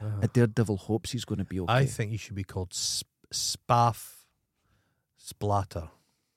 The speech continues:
Speaker 2: Flint.
Speaker 1: Quint Spaffer. Quint
Speaker 2: Flint
Speaker 1: Spaffer.
Speaker 2: Spatter
Speaker 1: Okay.
Speaker 2: is my name.
Speaker 1: Okay, Quint Spaffer.
Speaker 2: Jesus Christ.
Speaker 1: Right, go on.
Speaker 2: So, obviously, I need to learn how to be a stuntman. So, la-,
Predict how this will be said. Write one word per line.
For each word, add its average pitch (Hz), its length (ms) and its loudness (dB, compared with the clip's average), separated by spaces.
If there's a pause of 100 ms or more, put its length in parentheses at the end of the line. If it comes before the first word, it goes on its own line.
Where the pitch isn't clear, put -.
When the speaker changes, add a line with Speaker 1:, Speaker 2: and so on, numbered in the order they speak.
(880)
Speaker 2:
Flint. 151 640 4
Speaker 1:
Quint 147 480 8 (340)
Spaffer. 101 640 4 (320)
Quint 123 200 4
Speaker 2:
Flint 196 280 8
Speaker 1:
Spaffer. 104 340 4
Speaker 2:
Spatter 160 600 6
Speaker 1:
Okay. 127 240 6
Speaker 2:
is 113 80 6
my 120 120 8
name. 101 280 4
Speaker 1:
Okay, 113 180 4
Quint 104 280 4
Spaffer. 90 500 -2 (120)
Speaker 2:
Jesus 123 360 -4
Christ. - 440 -16 (120)
Speaker 1:
Right, 95 180 -4
go 101 100 0
on. 85 100 -4 (100)
Speaker 2:
So, 135 300 6 (500)
obviously, 143 640 4
I 123 80 2
need 131 160 4
to 131 80 0
learn 113 220 4
how 113 160 2
to - 80 -6
be 104 140 -4
a 101 40 -2
stuntman. 110 560 -2
So, 110 200 0
la-, 110 180 2